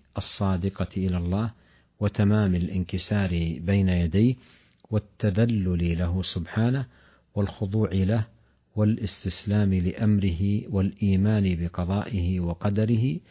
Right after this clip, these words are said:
ومعرفته سبحانه، ومعرفة أسمائه وصفاته، والإيمان بكتابه، والعناية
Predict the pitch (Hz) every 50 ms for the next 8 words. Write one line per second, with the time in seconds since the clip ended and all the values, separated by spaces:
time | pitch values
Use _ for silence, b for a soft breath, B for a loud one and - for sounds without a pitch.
0 | b b b b b b b _ 101 98 107 127 139 139 143 131 127 - 127 117
1 | - 120 107 107 104 95 - 104 85 85 - 101 95 85 78 71 - b b b
2 | b b b b _ - 101 104 107 101 90 95 101 110 107 - 110 101 - -
3 | 92 92 - 113 - - - - 104 104 110 113 113 85 110 92 87 92 92 90
4 | 90 87 - - 92 82 104 104 95 - - 76 - b b b b b b b
5 | b b b _ - 107 113 - 131 117 113 113 123 131 131 127 120 113 98 107
6 | 101 - - 95 - - 110 107 95 78 82 78 76 73 76 69 - _ - 101
7 | 98 90 - 98 98 101 110 113 110 104 98 92